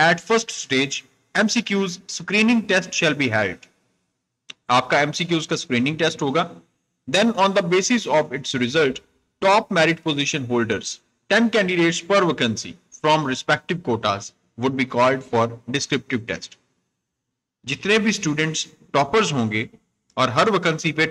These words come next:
top ten students, उनको बुलाया जाएगा हर vacancy पे, तो उनसे फिर descriptive test लिया जाएगा और उसके बाद फिर final result बनेगा।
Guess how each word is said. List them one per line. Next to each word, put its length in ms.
top 300
ten 200
students, 500
उनको 240
बुलाया 380
जाएगा 380
हर 220
vacancy 440
पे, 120
तो 140
उनसे 240
फिर 180
descriptive 540
test 260
लिया 180
जाएगा 220
और 100
उसके 200
बाद 240
फिर 140
final 380
result 340
बनेगा। 280